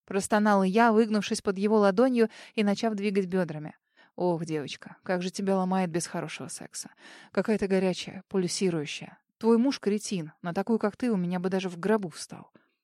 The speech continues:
Он погружался пальцами глубже и глубже, видимо, желая свести меня с ума.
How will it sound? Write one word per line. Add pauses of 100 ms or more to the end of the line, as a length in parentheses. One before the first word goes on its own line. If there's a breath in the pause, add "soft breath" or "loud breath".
(360)
Он
погружался
пальцами
глубже
и
глубже,
видимо,
желая
свести
меня
с
ума.